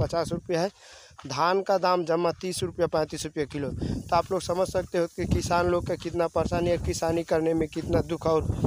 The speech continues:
परेशानी उठाना पड़ता है। आप लोग अगर जो आप किसान के बेटे हो तो आपसे बेहतर कोई नहीं जान सकता। व्यापारी लोग क्या जानेंगे किसी के दिल का दुख और दर्द, बस वो जानेंगे हाँ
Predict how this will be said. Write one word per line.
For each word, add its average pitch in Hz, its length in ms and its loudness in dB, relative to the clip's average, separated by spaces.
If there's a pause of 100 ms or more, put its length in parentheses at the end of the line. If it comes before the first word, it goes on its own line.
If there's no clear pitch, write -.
(280)
परेशानी 160 380 2
उठाना 160 360 2
पड़ता 160 340 0
है। 180 160 -2 (560)
आप 175 220 2
लोग 190 120 2
अगर 175 300 4
जो 175 120 2
आप 170 120 4 (120)
किसान 180 340 0
के 170 120 -6
बेटे 165 280 -2
हो 175 160 0
तो 185 120 -4
आपसे 170 460 -4 (340)
बेहतर 160 420 0
कोई 165 220 0
नहीं 170 180 2
जान 160 200 0
सकता। 135 320 -8 (680)
व्यापारी 180 340 2
लोग 196 200 -2
क्या 208 180 4
जानेंगे 196 420 2
किसी 185 360 -8
के 180 220 -2 (800)
दिल 185 260 -2
का 180 180 2
दुख 170 320 -6
और 165 180 2
दर्द, 165 240 2 (800)
बस 170 240 2
वो 185 140 -2
जानेंगे 180 500 2
हाँ 165 240 2